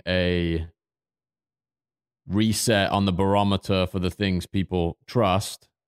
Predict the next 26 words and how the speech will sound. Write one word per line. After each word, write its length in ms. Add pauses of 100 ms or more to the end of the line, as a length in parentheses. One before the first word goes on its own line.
(140)
is 160
obviously 340
painful 420
in 80
the 60
short 320
term, 420 (480)
but 380 (1300)
it 140
feels 280
to 80
me 180
like 140
even 320
down 300
to 160
the 140
nuances 760
of, 240
like, 360
sponsors 640
for 140
a 40
podcast, 680
right? 220
Like, 220